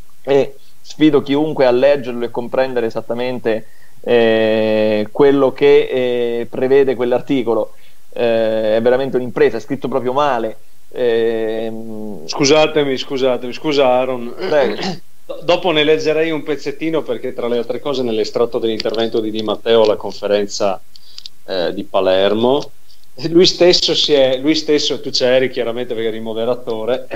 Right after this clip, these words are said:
Speaker 2: <clears throat> lui stesso si è interrotto nel leggerlo perché era praticamente impossibile da interpretare.
Speaker 1: Sì, sì, sì, è vero,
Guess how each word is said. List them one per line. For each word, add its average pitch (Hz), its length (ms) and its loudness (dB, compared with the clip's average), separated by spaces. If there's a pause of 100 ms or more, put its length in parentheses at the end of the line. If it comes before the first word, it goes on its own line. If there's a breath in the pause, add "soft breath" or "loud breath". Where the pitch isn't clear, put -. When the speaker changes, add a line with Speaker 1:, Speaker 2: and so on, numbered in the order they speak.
(120)
Speaker 2:
<clears throat> 180 240 -2
lui 175 100 6
stesso - 420 2
si - 160 0
è - 20 -2
interrotto 147 500 2
nel 143 180 2
leggerlo 131 460 0
perché - 320 -6
era 185 120 0
praticamente 180 760 -2
impossibile 160 760 -2
da 139 120 2
interpretare. 123 880 -6 (800 loud breath)
Speaker 1:
Sì, 156 120 2
sì, 120 200 0
sì, 113 180 -4
è 110 160 2
vero, 107 440 2